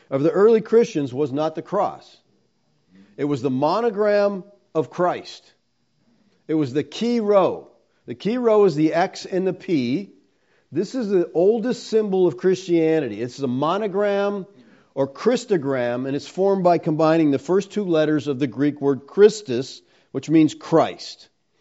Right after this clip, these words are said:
So the chi rho symbol was employed by early Christians to symbolize both Yeshua and Christianity. They used this. This was their symbol. This was what marked, this is who we are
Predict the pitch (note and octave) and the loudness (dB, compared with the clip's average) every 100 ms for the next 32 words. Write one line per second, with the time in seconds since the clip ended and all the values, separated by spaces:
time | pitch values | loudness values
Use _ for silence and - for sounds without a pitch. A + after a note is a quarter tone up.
0 | _ _ _ _ _ D#3 C#3+ - B3 C4+ | _ _ _ _ _ -2 -2 0 0 4
1 | B3+ A#3 G3+ - A#3 A3 D#3+ D#3 D#3 D3+ | 6 6 4 0 -2 0 0 0 0 -2
2 | C#3+ E3+ F#3 D#3 D3 C#3 F#3+ A3+ A#3 F3+ | -2 0 0 2 -2 0 2 2 2 0
3 | G3+ G3 G3+ E3+ D3+ - F#3 F3+ E3+ E3 | 0 0 0 -6 -6 -4 -4 0 0 0
4 | A#2+ D#3 F#3+ A#3+ G#3+ - G3+ F#3 E3+ D3+ | 2 0 0 -6 -8 -6 0 2 2 0
5 | E3 D#3 - C#3 C#3 B2+ F#2+ - _ _ | -4 -4 -4 -4 -4 -4 -8 -12 _ _
6 | _ _ _ _ A#2 A#2 C3+ A3 A#3 C#3 | _ _ _ _ -8 -4 -2 0 0 -2
7 | A2 F#2+ - D3 E3 E3+ D3+ F3 E3 - | -6 -6 -4 -6 0 0 2 0 0 -2
8 | E3+ C#3+ G#2 - _ - B2+ - D3 E3 | -2 -2 -4 -8 _ -16 -14 -10 -6 -4
9 | D3+ D#3+ D#3 D3+ - D3+ D#3+ E3 E3 D#3+ | 0 -2 0 -6 -6 2 2 4 2 4
10 | D#3+ C#3+ A2 C2+ | 4 2 0 -6